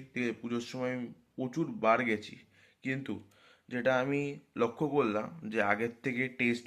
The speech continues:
খারাপ হয়ে গেছে, কারণ আমি কালী পুজোর পর গেছি। ভাই, আনলিমিটেড নাম করে যে দিচ্ছিল, আনলিমিটেড তো প্রথম কথা দিচ্ছিল না, আর দ্বিতীয় কথা দাম সব কটায় বাড়িয়ে ফেলেছে।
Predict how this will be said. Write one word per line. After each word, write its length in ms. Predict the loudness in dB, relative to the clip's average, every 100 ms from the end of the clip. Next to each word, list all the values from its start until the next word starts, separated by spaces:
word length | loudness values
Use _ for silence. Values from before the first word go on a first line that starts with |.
| 0
খারাপ 220 | 4 4
হয়ে 200 | 4 2
গেছে, 220 | 2 0 0
কারণ 260 | 2 2 -2 -10 -18 -6
আমি 180 | -4 2
কালী 260 | 4 4
পুজোর 300 | 2 -2 -2 -2
পর 140 | 2 2 4
গেছি। 240 | 2 0 -8 -12 -20 _ _ _ _
ভাই, 240 | -8 -2 -2 -2 -6 -14 -8
আনলিমিটেড 680 | 0 2 6 6 6 2 0 -2 -12 -14 -16 -8
নাম 260 | 2 4 6 2 2
করে 220 | 4 4 2
যে 140 | 0 0
দিচ্ছিল, 440 | 0 -4 -2 0 6
আনলিমিটেড 520 | 8 8 6 2 -2
তো 60 | 0
প্রথম 200 | 0 0 2
কথা 140 | 2 0
দিচ্ছিল 320 | -4 -2 0 0
না, 140 | -2 -8 -20 -6
আর 120 | -2 -2
দ্বিতীয় 360 | 0 0 0 0
কথা 180 | 0
দাম 240 | 6 8 6 4
সব 120 | -6 0
কটায় 220 | 4 8
বাড়িয়ে 200 | 8 6
ফেলেছে। 340 | 2 -4 -4